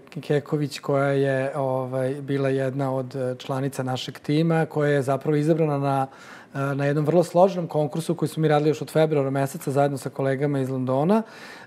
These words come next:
E, mi smo pozvali sve zainteresovane dizajnere koji su želeli da se predstave u ovom projektu. E,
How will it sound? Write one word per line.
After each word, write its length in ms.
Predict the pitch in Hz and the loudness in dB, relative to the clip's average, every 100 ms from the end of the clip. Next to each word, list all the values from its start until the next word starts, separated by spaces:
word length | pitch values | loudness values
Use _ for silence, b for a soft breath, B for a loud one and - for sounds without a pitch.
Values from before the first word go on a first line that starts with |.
| - | -4
E, 240 | 147 147 | -2 0
mi 160 | 151 151 | 2 0
smo 180 | 165 | 0
pozvali 680 | 156 156 165 160 160 143 135 - B B | 2 6 6 6 4 4 0 -4 B B
sve 240 | - - 165 | -4 6 6
zainteresovane 600 | 143 143 151 160 - 147 | 6 2 2 -2 0 -2
dizajnere 480 | 139 135 139 156 165 | 0 2 4 4 2
koji 160 | 156 | -2
su 120 | 135 | -4
želeli 300 | 135 135 139 | 0 2 4
da 100 | 143 | 2
se 140 | 127 139 | -2 -4
predstave 380 | 135 131 - 143 | -2 -2 0 0
u 40 | |
ovom 120 | 143 | 0
projektu. 560 | 139 139 151 165 - 214 B B B | 0 2 4 4 4 4 B B B
E, 120 | B | B